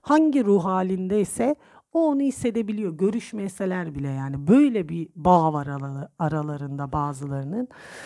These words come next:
Güzel bir, e, ne diyorlar, enerji, güzel bir böyle birbirlerine güzel,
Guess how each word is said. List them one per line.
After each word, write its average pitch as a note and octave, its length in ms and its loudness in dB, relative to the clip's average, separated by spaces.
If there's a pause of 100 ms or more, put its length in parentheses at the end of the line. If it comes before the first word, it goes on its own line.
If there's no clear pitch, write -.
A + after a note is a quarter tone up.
(280)
Güzel F#3 420 2
bir, F3 220 -2 (100)
e, D3+ 1300 0 (160)
ne E3 240 -4
diyorlar, D#3+ 360 0
enerji, D3+ 840 0
güzel D3+ 480 0
bir D#3+ 240 0 (420)
böyle D3 440 -2 (640)
birbirlerine D3+ 800 0 (340)
güzel, D#3 380 -4